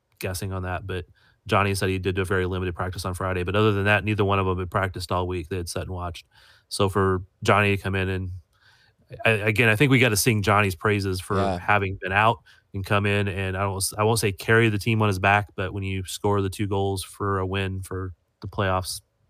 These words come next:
Speaker 1: we can say that. So
Speaker 2: that first goal, that is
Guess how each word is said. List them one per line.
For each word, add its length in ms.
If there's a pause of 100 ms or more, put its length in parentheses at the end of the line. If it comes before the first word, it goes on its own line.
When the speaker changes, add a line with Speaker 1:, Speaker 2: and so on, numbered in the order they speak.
(160)
Speaker 1:
we 160
can 100
say 220
that. 220
So 220
Speaker 2:
that 200
first 400
goal, 480 (320)
that 240
is 460